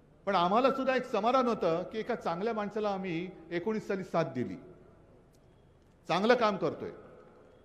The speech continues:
आणि गाडं कुठेतरी रुळावर येतंय, अशा वेळेला तुम्ही त्याला बाजूला करता. हां,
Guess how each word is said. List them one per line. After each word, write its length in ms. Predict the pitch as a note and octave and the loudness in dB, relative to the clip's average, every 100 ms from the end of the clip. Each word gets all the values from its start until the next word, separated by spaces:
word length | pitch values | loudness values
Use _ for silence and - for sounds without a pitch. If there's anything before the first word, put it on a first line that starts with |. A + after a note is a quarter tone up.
| - - - - - _ - | -20 -20 -20 -20 -20 _ -6
आणि 140 | E3+ | -2
गाडं 380 | G3+ F3+ F#3+ C4 | 2 4 6 6
कुठेतरी 440 | C4 B3 B3+ C4 A#3+ | 6 2 2 2 2
रुळावर 420 | G3+ B3 C#4 B3+ | 4 4 6 4
येतंय, 500 | G#3 G3+ D#3 E3+ G#3 - - - - - - - - - | 2 0 -2 -2 -8 -12 -18 -20 -20 -20 -20 -20 -20 -12
अशा 260 | C#3+ E3+ C#4 | -8 2 4
वेळेला 240 | C4 C4 | 6 4
तुम्ही 160 | C4 C4 | 0 0
त्याला 160 | C4 A#3 | 0 2
बाजूला 360 | G3 G3+ B3+ | 0 0 -2
करता. 360 | A#3+ E3+ - A#2+ C#3+ - - - - - - - - - - - - - | -2 -4 -4 -6 -6 -12 -20 -20 -20 -20 -20 -20 -20 -20 -20 -20 -20 -4
हां, 140 | C#4 | 0